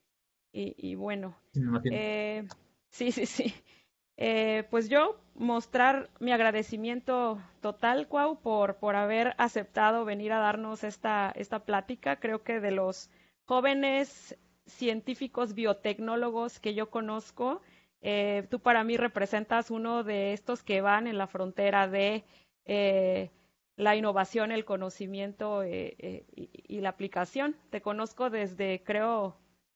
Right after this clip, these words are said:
Speaker 1: en un isba fue que nos conocimos.
Speaker 2: Sí.
Speaker 1: Eh, por ahí
Speaker 2: Sí, sí.
Speaker 1: donde andabas, eh, apenas terminando el doctorado y,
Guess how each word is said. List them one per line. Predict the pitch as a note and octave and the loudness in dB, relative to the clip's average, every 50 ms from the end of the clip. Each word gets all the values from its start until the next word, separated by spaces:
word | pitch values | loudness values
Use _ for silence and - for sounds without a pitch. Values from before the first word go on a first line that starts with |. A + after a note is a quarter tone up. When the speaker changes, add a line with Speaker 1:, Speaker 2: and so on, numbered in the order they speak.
| _ | _
Speaker 1:
en | - G3 G#3 | -8 -6 -4
un | G#3+ A3+ A3+ | -4 -2 0
isba | A#3 B3 G#3+ G#3 A3+ G3+ G3 G3 - - | 0 -2 2 4 6 6 6 6 2 0
fue | A3+ A3 | -2 0
que | G#3+ A#3+ A#3 | 0 0 -2
nos | A3 G#3+ - | -2 -4 -4
conocimos. | - G#3 F#3+ F#3 F#3 - - G#3 G#3 G#3 G3 G3 - - - - - | -4 -2 -2 -2 -2 -4 -6 -6 -6 -4 -6 -6 -8 -10 -18 -6 0
Speaker 2:
Sí. | D3 C#3+ C#3+ C#3+ C#3+ - - - | 2 2 2 2 0 -4 -12 -10
Speaker 1:
Eh, | - F#3+ F#3+ F#3+ F#3+ G3 G3+ G#3+ - _ - - _ | -6 -4 -4 -2 -2 -4 -6 -8 -12 _ -20 -20 _
por | _ G3 G3+ | _ 2 4
ahí | G3 G3+ G#3+ | 4 4 4
Speaker 2:
Sí, | A3+ | 2
sí. | A3+ | 0
Speaker 1:
donde | A#3+ A#3 G#3 G3+ | 0 0 0 -2
andabas, | G3 G3+ G#3 G#3 A3 A3+ A#3 A#3 A3+ - - - - - _ _ | -2 0 0 2 4 4 4 4 2 -2 -8 -16 -20 -20 _ _
eh, | - - - - | -18 -18 -16 -6
apenas | - - G#3 G#3 - A3 A3+ A#3 A#3+ - | 0 0 0 0 0 0 2 2 2 2
terminando | B3 G#3 G3 G#3 G#3 G#3+ A3 A#3 | 0 -2 -2 0 0 0 0 0
el | A#3+ B3 | 0 0
doctorado | A3+ A3+ G#3 - G#3+ G3 F#3+ F#3+ G3 G#3+ A#3 A3+ G#3 G3 | -2 -4 -4 -2 0 2 4 4 6 4 4 4 2 0
y, | F#3+ F#3 F3+ F3+ F#3+ F3 - | 0 0 -2 -2 -4 -6 -8